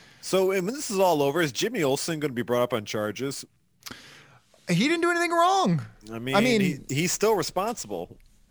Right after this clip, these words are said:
Speaker 2: he's, oh, oh, who's gonna, who's gonna bring him up on charges? The military that just
Speaker 1: Um,
Speaker 2: bombed an innocent creature?
Speaker 1: Well, none of this would have happened if Jimmy Olsen just minded his business.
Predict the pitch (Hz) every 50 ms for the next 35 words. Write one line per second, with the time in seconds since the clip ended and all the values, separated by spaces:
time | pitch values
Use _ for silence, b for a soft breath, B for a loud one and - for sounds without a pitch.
0 | _ _ - - 254 285 269 208 - - 185 165 156 - 185 165 147 143 170 180
1 | 220 226 240 220 208 262 226 202 185 180 - 190 226 247 196 233 220 202 185 156
2 | 135 180 190 185 175 170 - 160 147 - 175 175 160 135 127 113 117 131 123 120
3 | 123 139 160 165 - 185 190 202 214 220 180 151 135 123 151 147 127 101 - -
4 | 107 - - - - - 147 135 139 151 170 170 151 139 131 143 151 147 - 156
5 | 127 - 160 175 - 226 233 262 254 B B B 151 147 147 147 143 139 147 170
6 | 185 196 - - - 165 147 143 143 160 196 - 143 117 107 107 113 110 107 -
7 | - 117 - 123 127 120 120 117 120 139 - - 123 110 98 101 101 - 87 107
8 | 107 113 113 107 95 92 85 - 110 117 131 117 98 92 101 104 - -